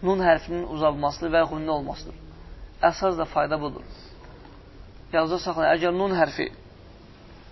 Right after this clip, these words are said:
və ya mim hərfi şəddəli gələrsə, bu hərf, iki hərf uzanmağı sevər. Bu hərfin xüsusiyyətlərindəndir ki, bu hərf uzansın.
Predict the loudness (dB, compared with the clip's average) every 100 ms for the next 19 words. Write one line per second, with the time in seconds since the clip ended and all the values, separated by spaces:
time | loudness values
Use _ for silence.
0 | -20 -20 -12 2 4 4 2 2 -2 -2
1 | -14 -14 -20 -20 -4 2 4 4 4 4
2 | 6 4 4 0 0 4 4 2 -6 2
3 | 2 2 0 0 2 0 -2 -8 -10 -14
4 | -20 -20 -20 -20 -20 -20 -20 -16 0 4
5 | 4 4 -2 -8 -10 -8 -10 -4 -4 -2
6 | 0 0 -2 -4 -2 -2 -6 -20 -20 -18
7 | -4 -2 0 0 -2 -4 -4 -8